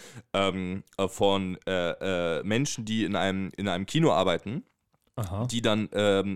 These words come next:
Speaker 1: äh, Filmtitel auflisten, wie die Customer, also die Leute, die ins Kino gehen, den Titel falsch ausgesprochen haben.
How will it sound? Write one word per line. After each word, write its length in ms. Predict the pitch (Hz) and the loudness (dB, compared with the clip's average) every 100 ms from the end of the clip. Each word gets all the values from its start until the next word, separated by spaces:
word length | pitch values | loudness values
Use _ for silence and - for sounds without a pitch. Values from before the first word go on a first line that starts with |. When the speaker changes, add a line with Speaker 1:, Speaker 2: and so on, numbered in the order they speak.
| - | 0
Speaker 1:
äh, 280 | 101 95 92 | 2 2 2
Filmtitel 1200 | 131 139 139 135 131 - - _ - 143 135 117 | 2 2 0 -4 -6 -12 -20 _ -2 0 4 4
auflisten, 960 | - 113 131 - 107 123 - - 120 117 | 4 2 0 -4 -4 -4 -4 -6 -6 -6
wie 320 | 104 98 113 110 | -10 -8 -6 -4
die 340 | 107 104 - - | -2 0 -2 -4
Customer, 600 | - 127 - 147 135 123 | 0 0 0 0 2 2
also 160 | 95 95 | 0 -4
die 80 | |
Leute, 220 | 98 101 - | 0 0 -2
die 80 | 101 | -8
ins 140 | 95 | -6
Kino 180 | 131 120 | -4 -2
gehen, 220 | 110 117 - - - | 0 -2 -6 -10 -6
den 100 | 104 | -4
Titel 220 | 123 110 | -4 -2
falsch 240 | 110 104 | 0 0
ausgesprochen 500 | - - - - 87 | -2 -6 -10 -12 -6
haben. 240 | 82 85 | -6 -6